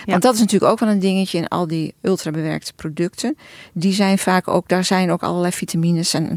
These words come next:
Speaker 2: is van alles aan toegevoegd.
Speaker 1: Ja.
Speaker 2: Dus dat, dat oog, dat staat er ook vaak met grote letters op als een soort van aanbeveling. Dat oogt dan ook wel heel gezond. Maar ja, kom op.
Speaker 1: Het is gewoon, ze halen er eigenlijk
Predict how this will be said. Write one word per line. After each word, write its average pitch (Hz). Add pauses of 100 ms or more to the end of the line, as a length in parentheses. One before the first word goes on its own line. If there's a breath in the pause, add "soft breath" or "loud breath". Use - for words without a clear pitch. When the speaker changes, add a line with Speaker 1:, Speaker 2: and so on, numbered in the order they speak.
(140)
Speaker 2:
is -
van 180
alles 165
aan 170
toegevoegd. - (160)
Speaker 1:
Ja. - (520 loud breath)
Speaker 2:
Dus 165
dat, 170
dat -
oog, 233
dat 160
staat -
er 147
ook 156
vaak 143
met -
grote -
letters 156
op 151
als 143
een 160
soort 151
van -
aanbeveling. 165 (240 loud breath)
Dat -
oogt 240
dan 165
ook 156
wel 156
heel 151
gezond. 165 (360 loud breath)
Maar -
ja, 135 (1000)
kom 175
op. - (200)
Speaker 1:
Het -
is 202
gewoon, 175
ze 165
halen 180
er 170
eigenlijk -